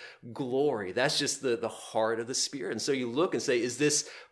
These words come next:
pointing me to Jesus Christ, or is this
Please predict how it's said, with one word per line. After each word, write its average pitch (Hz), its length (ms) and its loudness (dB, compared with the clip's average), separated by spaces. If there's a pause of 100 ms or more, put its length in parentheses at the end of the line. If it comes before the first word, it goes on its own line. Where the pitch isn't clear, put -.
pointing 175 640 2
me 147 140 2
to 143 80 -2
Jesus 127 340 -2
Christ, 110 520 -4
or 131 180 0
is 123 140 0
this 113 360 0